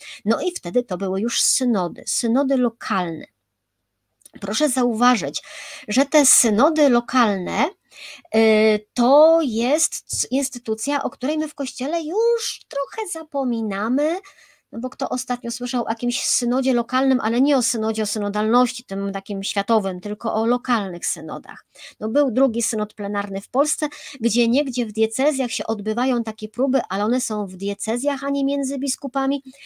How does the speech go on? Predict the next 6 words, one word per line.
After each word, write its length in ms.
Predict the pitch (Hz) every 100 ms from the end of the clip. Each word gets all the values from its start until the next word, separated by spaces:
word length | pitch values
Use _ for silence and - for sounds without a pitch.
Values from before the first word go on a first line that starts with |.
| - -
Był 240 | 190 311 254
drugi 320 | 277 240 254
synod 320 | - 254 247
plenarny 480 | 247 233 277 285 233
w 100 | -
Polsce. 960 | 339 311 226 - - - - 196 226